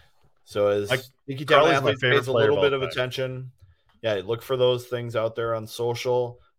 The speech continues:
Speaker 1: Uh, Jimmy Snuggerud's also gonna be doing a radio ad for Dinkytown Athletes this
Speaker 2: Mm-hmm.
Speaker 1: weekend during the game. So if you're listening to, uh, Frank and Wally on the air,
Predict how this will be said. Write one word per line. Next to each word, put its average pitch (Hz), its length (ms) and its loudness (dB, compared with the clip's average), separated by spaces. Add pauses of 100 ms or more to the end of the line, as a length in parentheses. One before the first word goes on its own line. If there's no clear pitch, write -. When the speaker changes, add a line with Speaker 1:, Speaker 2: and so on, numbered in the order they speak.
Speaker 1:
Uh, 95 300 -8
Jimmy 120 240 -4
Snuggerud's 123 560 -4
also 110 320 -4
gonna 113 120 -8
be 107 100 -12
doing 107 200 -8
a 95 80 -10
radio 113 420 -4
ad 110 440 -6 (220)
for 110 160 -12
Dinkytown 110 460 -10
Athletes 110 460 -10
this 113 160 -12
Speaker 2:
Mm-hmm. 117 100 -14
Speaker 1:
weekend 117 360 -6
during 110 180 -4
the 107 60 -10
game. 110 340 -8
So 95 160 -10
if 90 100 -10
you're 92 280 -12
listening 107 400 -10
to, 95 240 -6 (840)
uh, 90 200 -8
Frank 117 380 -4
and 104 100 -4
Wally 113 380 0
on 107 140 -6
the 101 140 -8
air, 117 400 -2